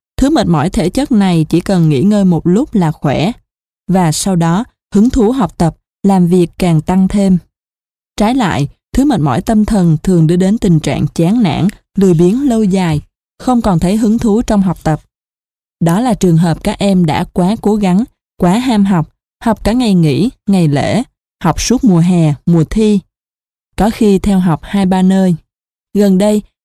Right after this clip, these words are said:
các nhà giáo, thầy thuốc, nhà xã hội học đã lên tiếng báo động về nạn học của học sinh do sức ép của gia đình và xã hội. Các em không có thì giờ để thở,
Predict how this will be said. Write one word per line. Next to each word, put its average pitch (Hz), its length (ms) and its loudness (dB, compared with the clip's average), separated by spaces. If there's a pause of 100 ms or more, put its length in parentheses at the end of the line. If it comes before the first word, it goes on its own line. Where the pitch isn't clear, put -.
(120)
các 240 120 -2
nhà 196 180 0
giáo, 175 380 0 (200)
thầy 185 200 0
thuốc, 220 320 0 (240)
nhà 196 160 2
xã 175 160 -2
hội 185 180 0
học 170 320 -2
đã 156 140 0
lên 196 200 2
tiếng 214 300 0
báo 202 180 0
động 170 380 -2
về 170 180 2
nạn 151 280 0
học 160 280 -2
của 175 80 0
học 220 200 -2
sinh 208 260 2 (380)
do 196 240 0
sức 240 280 -4
ép 196 240 -2
của 156 100 0
gia 190 200 0
đình 165 260 2
và 151 180 -2
xã 143 220 -6
hội. 143 340 -2 (360)
Các 277 80 -2
em 233 260 0
không 220 200 -2
có 240 120 -2
thì 208 200 0
giờ 165 160 0
để 147 160 -2
thở, 196 380 -2